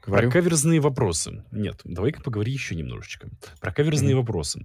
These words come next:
Speaker 1: А теперь попробуем представить на секундочку, что мы, э, фейты-ненавистники. Да?
Speaker 2: Мгм.
Speaker 1: Мы культ фейта-ненавистников, которые очень критически смотрят на эту игру и задают вопрос в качестве, вот я, собственно, э, тебе, как один из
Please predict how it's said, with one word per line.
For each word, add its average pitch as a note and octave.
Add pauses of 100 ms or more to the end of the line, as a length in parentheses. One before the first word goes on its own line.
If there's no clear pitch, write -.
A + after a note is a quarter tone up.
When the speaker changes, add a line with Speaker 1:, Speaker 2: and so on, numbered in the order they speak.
Speaker 1:
А F2
теперь D#3+
попробуем A#2
представить B2
на F#2+
секундочку, E2 (200)
что -
мы, B2 (180)
э, F2+
фейты-ненавистники. F2 (360)
Да? F#2+ (120)
Speaker 2:
Мгм. A2
Speaker 1:
Мы F#2
культ F#2
фейта-ненавистников, D#2+ (180)
которые F#3
очень B2
критически -
смотрят G2
на F2
эту E2
игру C#3 (420)
и B2+
задают G#2+
вопрос G#2+
в -
качестве, F2+
вот F2
я, G2
собственно, D#2
э, E2+
тебе, E2+
как D#2+
один G2
из F2+